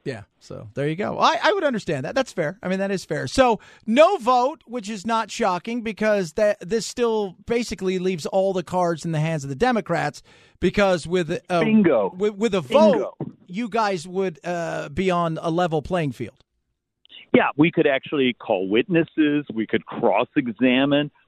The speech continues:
Speaker 2: We could actually have lawyers. We could actually, uh, even, even the White House could actually have experts there or, you know, certain things saying, "Look, that's executive privilege.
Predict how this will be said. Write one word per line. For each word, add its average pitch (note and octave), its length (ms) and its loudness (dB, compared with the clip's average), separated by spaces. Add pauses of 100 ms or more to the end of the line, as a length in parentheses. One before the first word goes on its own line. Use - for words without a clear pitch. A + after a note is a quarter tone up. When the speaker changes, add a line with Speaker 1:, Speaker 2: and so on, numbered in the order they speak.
Speaker 2:
We A#2+ 80 -2
could - 200 0
actually A2+ 520 -2
have G#2 400 0 (340)
lawyers. C3 760 0 (500)
We A#2+ 120 0
could A#2 160 -2 (160)
actually, C3+ 540 2 (240)
uh, C#3+ 80 4 (120)
even, D#3+ 400 0
even D3 240 2
the A#2 60 4
White F#2+ 340 0
House C#3+ 220 0 (360)
could B2+ 120 2
actually A2+ 540 0
have G#2+ 460 0 (100)
experts B2 420 -2 (160)
there C3 460 2 (300)
or, G2 760 2
you C3 80 -2
know, A#2+ 60 0 (100)
certain B2+ 280 -2
things A#2+ 300 2
saying, A2 160 0
"Look, A2+ 240 2
that's G#2 220 -2
executive A#2 480 -2
privilege. C3 400 -2